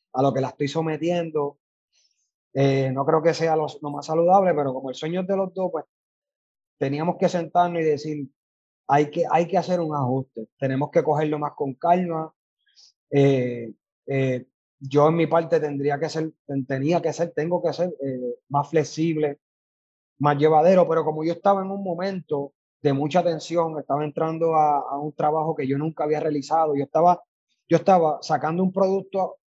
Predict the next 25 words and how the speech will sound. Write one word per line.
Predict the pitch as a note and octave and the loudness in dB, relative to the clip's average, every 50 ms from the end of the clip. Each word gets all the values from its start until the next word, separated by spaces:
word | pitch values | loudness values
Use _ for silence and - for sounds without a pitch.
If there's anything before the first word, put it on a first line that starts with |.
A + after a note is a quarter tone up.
| _ _ | _ _
a, | - - D#3+ D#3+ D#3 D3+ - - | -6 -2 0 0 0 0 -2 -4
a, | - D#3 D3+ D3+ C#3+ C#3+ C#3 C3+ - - | -4 -2 0 0 2 0 -2 -4 -6 -4
a | - D#3 | 0 2
los | E3 E3 E3 | 4 4 4
invitados, | F3 E3 E3 E3+ E3+ E3 G#3 G#3+ G#3 G3+ G3+ G3 G3 F#3+ - _ _ _ _ _ _ _ _ _ _ _ _ _ _ _ _ _ _ _ _ _ - | 2 0 -2 -4 -2 0 2 2 2 2 0 -2 -4 -8 -12 _ _ _ _ _ _ _ _ _ _ _ _ _ _ _ _ _ _ _ _ _ -4
el | D3 C#3+ C#3 | -4 -2 0
cual | C#3+ D#3+ D3 C#3 | 2 2 2 2
yo | C#3 D3 D#3 | 2 0 2
no | E3+ F3+ | 2 0
tenía | F3+ F#3 F3 F3 F3 F3 | 0 0 -2 -2 -2 -4
conocimiento, | F3+ F3 E3+ D#3+ D#3 E3+ E3 E3+ G3 G#3+ G#3+ G3+ - - F#3 F3 | -4 -6 -6 -6 -8 -8 -6 -2 -2 0 -2 -2 0 0 0 2
el | D3 C#3+ C#3 | 2 0 -2
cual | - C#3 C#3 | -2 -4 -2
yo | C3+ C#3+ D3 | 0 0 0
necesitaba | E3 F3 E3 F3+ E3+ - F3 D3+ E3 E3+ F3+ F3 - | 0 -2 -2 -4 -6 -6 -4 -2 0 2 2 0 0
que | E3 D3 | -2 -4
saliera | - D3+ C#3+ C#3+ D3+ D#3 E3 E3 | -4 -4 -4 -2 -2 0 0 0
perfecto | E3 E3 D#3 C#3+ - - F#3 F#3 - - F#3+ F3 | -2 -2 -6 -6 -4 -4 -4 -4 -4 -4 -2 0
porque | D#3+ D3+ C3+ - - C3 | -2 -2 -2 -4 -6 -8
es | - - | -4 -2
la | D3+ D3 D3 | 0 0 2
cara | D#3 D#3+ D#3+ D#3+ D#3+ | 2 2 2 2 0
de | D#3+ D#3+ | -2 -4
mi | D#3+ D#3+ | -8 -8
negocio. | D#3+ D#3+ E3 F#3+ G#3 G3+ F3+ - E3 D#3+ D#3 D#3+ | -8 -4 0 0 0 0 -2 -2 -4 -4 -4 -4